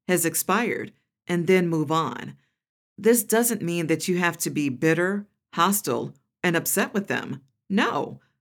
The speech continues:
Always stay calm and cut your losses early. Are you a person always having to be around a group of people to feel whole? I hope not. I hope by reading this guide,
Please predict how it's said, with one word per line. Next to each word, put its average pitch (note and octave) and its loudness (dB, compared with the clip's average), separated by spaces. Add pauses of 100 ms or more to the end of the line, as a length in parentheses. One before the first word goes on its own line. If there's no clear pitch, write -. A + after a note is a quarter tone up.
(320)
Always A#3+ 2
stay F3+ 0
calm D#3+ 0
and C#3+ -2
cut D#3+ -2
your D3 0
losses D#3 -2 (380)
early. D#3 0 (800)
Are G3 6
you A#3+ 4
a C#4+ -2
person F#3 -2
always F3 2
having D#3 0
to D#3 -2
be D3+ 2
around D3+ 0
a D3+ -2
group D#3 -2
of C#3+ -4
people F3 -2
to C#3+ -2
feel D3 0
whole? D#3+ -2 (540)
I G3+ 0
hope A3+ 0
not. E3+ 0 (680)
I A3+ 2
hope D4 4
by G3 2
reading E3 2
this C#3+ 0
guide, D3 -4